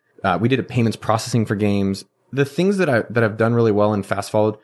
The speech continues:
frankly, at the end of the day, just solved my own problem.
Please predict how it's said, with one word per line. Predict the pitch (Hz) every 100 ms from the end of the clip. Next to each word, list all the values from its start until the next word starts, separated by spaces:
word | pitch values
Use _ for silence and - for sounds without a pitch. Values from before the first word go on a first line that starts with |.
| _ _
frankly, | - 131 135 175 180 180 -
at | 117
the | 110
end | 107 120
of |
the | 120
day, | 107 98
just | 104 -
solved | - 101 101 101
my | 90
own | 90
problem. | - 78 -